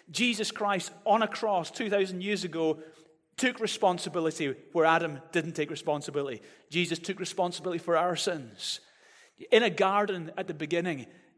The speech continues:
disobedience brought disastrous consequences on earth. But in a garden two thousand years ago, Jesus, in the Garden of Gethsemane, his obedience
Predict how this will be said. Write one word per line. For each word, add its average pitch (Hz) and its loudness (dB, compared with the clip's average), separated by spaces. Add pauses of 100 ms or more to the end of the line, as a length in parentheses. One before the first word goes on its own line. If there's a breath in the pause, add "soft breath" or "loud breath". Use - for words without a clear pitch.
disobedience 160 -2
brought 151 -2
disastrous 139 -4
consequences 131 -6
on 113 -6
earth. 113 -6 (500 soft breath)
But - -2
in 170 4
a 160 4
garden 156 2
two 175 -4
thousand 151 0
years 139 -6
ago, 123 -4
Jesus, 135 -4
in 143 -6
the 123 -8
Garden 147 2
of - -8
Gethsemane, 131 -4 (400 soft breath)
his 147 0
obedience 127 -2